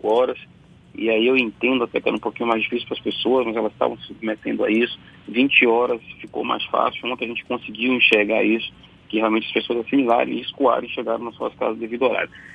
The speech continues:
Aproveitando que você tocou, Fernando, neste ponto de toque e recolher, eu gostaria de, de, de deixar uma coisa bem clara. Algumas atividades, e uma que, que me remete agora, porque ontem eu recebi alguns questionamentos em relação a isso,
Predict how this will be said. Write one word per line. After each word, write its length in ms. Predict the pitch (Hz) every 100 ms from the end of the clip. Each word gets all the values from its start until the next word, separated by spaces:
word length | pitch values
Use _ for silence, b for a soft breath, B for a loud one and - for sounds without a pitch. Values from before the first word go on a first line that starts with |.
| B
Aproveitando 920 | - - - 196 175 160 - 135 135
que 100 | 120
você 240 | 123 120 131
tocou, 600 | - 139 - 135 139 120 -
Fernando, 360 | 107 107 107
neste 300 | 110 123 -
ponto 340 | - - 127 117
de 120 | 101
toque 260 | 123 123 117
e 40 |
recolher, 280 | 113 110 113
eu 100 | 120
gostaria 380 | 123 - 123 127
de, 160 | - -
de, 180 | - 113
de 220 | - - - - - - - -
deixar 280 | 131 131 147
uma 120 | 135
coisa 220 | 120 131
bem 180 | 123 147
clara. 400 | 143 117 110 101 B B B B
Algumas 460 | - 139 151 180 156
atividades, 760 | 143 135 113 113 120 110 104 98
e 80 | 117
uma 180 | 131
que, 140 | 127 110 - 104
que 100 | -
me 140 | 117 104
remete 500 | 110 104 117 123 101
agora, 320 | 101 117 113
porque 320 | - 110 113
ontem 240 | 117 117
eu 80 | 117
recebi 220 | 113 - 113
alguns 320 | 107 110 135
questionamentos 580 | 127 - 117 110 110 -
em 40 |
relação 460 | 107 107 - - 104
a 40 |
isso, 320 | 117 110 -